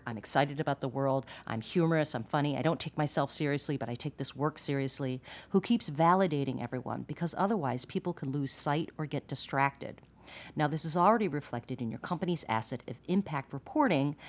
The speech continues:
which is an expression of inspiration like, "Look how you're making things better, yay for you,"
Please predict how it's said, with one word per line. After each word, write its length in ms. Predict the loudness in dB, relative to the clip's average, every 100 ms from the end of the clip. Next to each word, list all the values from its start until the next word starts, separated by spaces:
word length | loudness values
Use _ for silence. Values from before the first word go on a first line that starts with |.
| -8
which 160 | -4 0
is 100 | 2
an 80 | 0
expression 480 | 0 0 0 2 0
of 100 | 0
inspiration 600 | -2 0 2 2 0 -2
like, 160 | -6 -10 -6 4
"Look 260 | 6 6
how 140 | 4 4
you're 160 | 6
making 300 | 6 6 2
things 220 | 2 2
better, 400 | 10 12 12 10
yay 360 | 6 6 8 6
for 160 | 6 4
you," 500 | 10 10 10 6